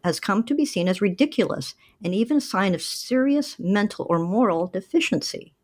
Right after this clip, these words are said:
Trueman elucidates in depth the ideas of three philosophers of the modern condition, Philip Rieff, Charles Taylor, and Alasdair MacIntyre.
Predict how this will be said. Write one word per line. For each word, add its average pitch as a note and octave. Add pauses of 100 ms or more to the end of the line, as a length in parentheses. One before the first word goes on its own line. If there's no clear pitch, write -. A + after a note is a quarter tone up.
(680)
Trueman C#4
elucidates A#3+
in B3
depth E3
the F3+
ideas E3
of D#3+
three A#3
philosophers F3+
of F3+
the F3+
modern D#3+
condition, F#3+ (380)
Philip E3
Rieff, G3 (320)
Charles G#3+
Taylor, G3
and E3+
Alasdair G3+
MacIntyre. -